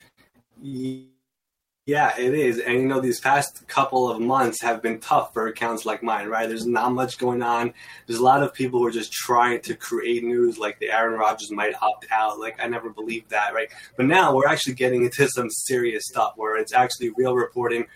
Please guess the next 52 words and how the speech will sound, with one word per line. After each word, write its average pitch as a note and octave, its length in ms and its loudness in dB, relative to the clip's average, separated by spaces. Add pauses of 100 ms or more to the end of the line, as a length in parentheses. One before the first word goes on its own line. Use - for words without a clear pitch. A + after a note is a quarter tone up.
(200)
Real D3+ 260 6
stuff C3+ 300 0
is B2 120 -2
happening. B2 540 2
Players C3 400 0
have B2+ 260 0
to B2+ 80 -6
report. B2+ 580 0 (380)
Teams C#3+ 360 2
are C3 80 2
finally B2+ 380 2
getting B2 240 2
back A#2+ 240 0
from B2 140 0
their A#2+ 100 0
summer A#2+ 300 0
vacations. A#2 480 -2
Like, A2 140 -2
right D#3 260 2
now C3+ 380 2
is, A#2 160 -2
like, A2+ 180 -2
the A2+ 100 -4
week B2 240 2
where A2+ 400 0 (380)
it's D#3+ 200 2
gonna E3 240 4
be B2+ 320 2 (180)
full C#3 240 2
force B2 400 2
from A2 220 -4
here B2 480 2
until, A#2 720 -4 (240)
you B2 100 2
know, G#2+ 300 0 (260)
the A#2 140 -2
draft, A#2+ 440 0
you A#2+ 80 0
know, B2 80 4
and B2+ 100 4
until C3 280 2
ne-, B2+ 160 2
the B2 100 2
next A#2 220 0
draft. G#2+ 220 0
We're C3 120 4
gonna F#3+ 140 6
be F3 80 4
having C3 260 6
stuff A#2+ 240 -4
going A#2 300 -2
on A2+ 320 0